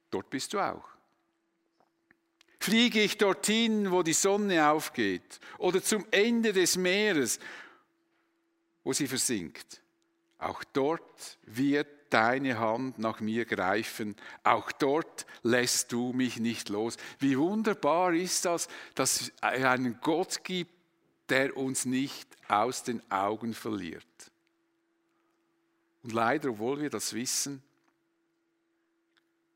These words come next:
bilden wir uns oft ein, wir könnten uns vor Gott verstecken. Aber das geht nicht und zum Glück geht das nicht. Es ist gar nicht möglich, Gott davonzulaufen. Glücklicherweise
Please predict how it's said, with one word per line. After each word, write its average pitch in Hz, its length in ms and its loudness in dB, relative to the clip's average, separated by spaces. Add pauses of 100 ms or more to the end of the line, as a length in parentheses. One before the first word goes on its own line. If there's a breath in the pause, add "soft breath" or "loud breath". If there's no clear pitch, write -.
bilden 127 320 -2
wir 117 120 -2
uns 113 160 -4
oft 120 300 -6
ein, 107 400 -4 (600)
wir 110 120 -4
könnten 107 480 -6
uns 95 460 -10 (400)
vor 98 220 -8
Gott 95 340 -10
verstecken. 85 840 -10 (340)
Aber 95 200 -8
das 95 340 -8
geht 107 340 -4
nicht 120 300 -12
und 90 120 -16
zum 87 220 -14
Glück 98 500 -10
geht 92 340 -8
das - 280 -10
nicht. - 340 -20 (2000 soft breath)
Es 110 120 -2
ist 123 180 -2
gar 123 220 2
nicht 131 200 -4
möglich, 113 360 -2
Gott 117 280 -6
davonzulaufen. 95 1080 -8
Glücklicherweise 139 1160 0